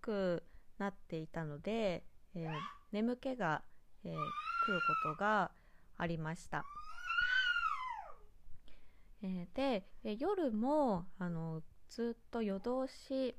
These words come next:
まとまってぐっすり寝るから、もう眠りがやっぱり浅くなって、途中で起きるっていう風に変わっていきました。で、妊娠中期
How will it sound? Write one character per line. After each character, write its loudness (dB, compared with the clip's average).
ま -2
と -4
ま 0
っ -2
て -6
ぐ -6
っ -2
す -6
り -2
寝 -2
る -2
か -6
ら、 2
も -2
う -4
眠 2
り -4
が -6
や -2
っ -14
ぱ -2
り 0
浅 -4
く -4
な 0
っ -4
て、 -2
途 -6
中 -2
で 2
起 -4
き 0
る 2
っ -2
て -2
い 0
う -4
風 0
に 0
変 2
わ 4
っ 4
て 4
い 0
き -2
ま -2
し -12
た。 -2
で、 -2
妊 0
娠 0
中 0
期 2